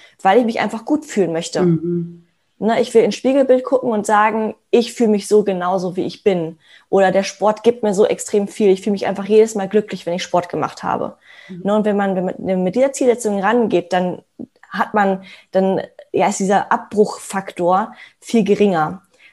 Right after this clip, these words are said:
Speaker 1: Ne?
Speaker 2: Mhm.
Speaker 1: Und wie gesagt, ich habe damals Gott sei Dank bei mir erkannt, dass ich irgendwann so in diese, ja, Schiene abgerutscht bin, dass ich gesagt habe, ich, äh, muss jetzt irgendwie ganz viel joggen gehen, um irgendwie, ähm, abzunehmen und einen tollen Körper zu haben, ähm, was aber letztlich dann wirklich,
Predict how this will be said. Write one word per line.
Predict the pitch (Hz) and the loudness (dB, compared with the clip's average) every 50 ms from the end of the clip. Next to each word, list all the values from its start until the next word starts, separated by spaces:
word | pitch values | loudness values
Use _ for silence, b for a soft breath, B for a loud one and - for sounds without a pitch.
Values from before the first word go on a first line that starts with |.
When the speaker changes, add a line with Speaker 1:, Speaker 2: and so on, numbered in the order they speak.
| b _ | b _
Speaker 1:
Ne? | - 180 190 | -4 -2 0
Speaker 2:
Mhm. | 208 208 - - - | 0 0 0 0 2
Speaker 1:
Und | 185 185 190 190 190 202 | 2 2 2 0 0 -2
wie | 208 | 0
gesagt, | - 208 180 - 180 180 - | 0 0 2 2 0 0 -2
ich | - - 220 | -4 -4 -4
habe | - - | -4 0
damals | - 202 214 214 208 208 - | 0 0 2 0 -2 -2 -4
Gott | - 202 | -4 -4
sei | - 202 | -2 -4
Dank | 196 190 | -4 -2
bei | - 175 | 0 2
mir | 190 214 254 262 | 4 6 6 6
erkannt, | - - - - - 226 233 240 247 247 196 | 4 2 -2 -4 -4 -2 0 0 0 0 -2
dass | 202 - | -4 -6
ich | - 190 | -6 -4
irgendwann | 220 - - 208 214 202 190 196 196 190 | 0 0 0 0 0 -2 -2 -2 -2 -2
so | 196 | -2
in | 190 185 | -2 -2
diese, | 180 196 175 196 185 185 185 180 185 185 B B B B B B B | -2 -2 -2 0 0 0 0 0 -4 -6 B B B B B B B
ja, | - 190 190 185 180 180 - - - | -2 0 2 4 4 2 2 0 -6
Schiene | - - 226 220 220 208 | -4 -2 0 2 2 2
abgerutscht | - 202 - - - - 196 202 196 - - - _ | 0 -2 -4 -8 -8 -2 0 0 0 0 -4 -4 _
bin, | 185 185 202 196 | 0 0 2 0
dass | 185 175 - | -2 -4 -6
ich | - | -6
gesagt | - 185 175 175 170 175 - | -6 -4 -2 0 -2 -2 -2
habe, | 196 180 - - | -4 -4 -2 -2
ich, | - 185 - - | -4 -4 -2 -2
äh, | 175 180 180 175 175 180 | 0 0 2 2 2 0
muss | 180 180 196 202 | 0 -2 -2 -4
jetzt | 196 196 | -4 -4
irgendwie | 113 185 180 175 151 | -2 -2 0 0 0
ganz | 180 180 - | 0 0 -2
viel | 196 170 | -4 -2
joggen | - 175 180 175 185 175 | -2 -2 -2 -2 -2 0
gehen, | 175 185 180 | 0 0 0
um | 170 180 175 131 | 0 -2 -2 -2
irgendwie, | 160 175 180 175 180 180 180 175 | -2 -2 -2 -2 0 0 2 2
ähm, | 175 175 175 - - - - - 107 175 175 175 175 175 170 170 - - - - - - | 2 2 2 0 -4 -4 -6 -6 -4 -2 -2 -2 -2 -2 -4 -4 -6 -6 -8 -10 -6 -4
abzunehmen | - - - - - 185 175 175 175 175 180 180 180 180 | -4 -4 -4 -6 -4 -4 -2 0 0 0 0 0 -2 -2
und | 175 - 175 185 175 - | -2 -2 -2 -2 -2 -4
einen | - 180 175 | -4 -6 -6
tollen | 175 - 190 180 175 | -4 -4 -4 -4 -4
Körper | 180 - 208 196 - - - | -4 -6 -6 -4 -4 -6 -8
zu | - 151 165 | -10 -10 -6
haben, | 165 151 151 165 196 208 B B B B B B B B _ | -4 -2 -2 -2 -2 -4 B B B B B B B B _
ähm, | - 175 175 175 175 175 175 175 175 175 160 | 2 4 4 4 4 4 2 0 -2 -2 -2
was | 180 190 - | -2 -2 0
aber | - 185 170 180 170 | -2 0 0 2 4
letztlich | 180 180 180 - 190 185 | 2 2 2 -2 -6 -4
dann | - 175 170 170 | -2 -2 0 0
wirklich, | 175 175 - - 180 - - - - _ | 0 -2 -2 -6 -10 -10 -12 -16 -20 _